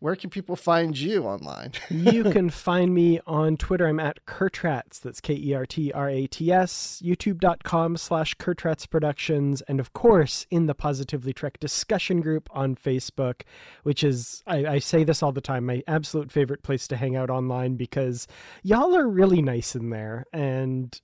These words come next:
Speaker 2: that's awesome. It's rare to find that online sometimes these,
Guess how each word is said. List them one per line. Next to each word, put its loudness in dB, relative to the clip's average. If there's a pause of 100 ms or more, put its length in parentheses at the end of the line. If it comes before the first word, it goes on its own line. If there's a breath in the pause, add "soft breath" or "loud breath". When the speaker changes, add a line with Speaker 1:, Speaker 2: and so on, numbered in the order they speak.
Speaker 2:
that's -4
awesome. -4
It's -10
rare 4
to 2
find 2
that 0
online -4
sometimes -8
these, -14